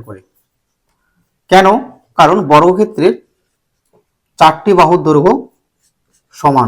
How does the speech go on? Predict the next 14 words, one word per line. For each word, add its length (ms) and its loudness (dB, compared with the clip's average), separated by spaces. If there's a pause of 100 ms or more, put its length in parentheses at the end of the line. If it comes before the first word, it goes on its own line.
হয়। 140 -20 (1160)
একটি 300 -2
বাহুর 240 4
দৈর্ঘ্য 220 2 (100)
দশ 120 4 (100)
মিটার 280 2
হলে 140 4 (380)
চারটি 340 0
বাহুর 220 2
দৈর্ঘ্য 240 2 (140)
দশ 120 2 (100)
মিটার 260 -14
হবে। 140 -20 (1800)
তাহলে 180 -4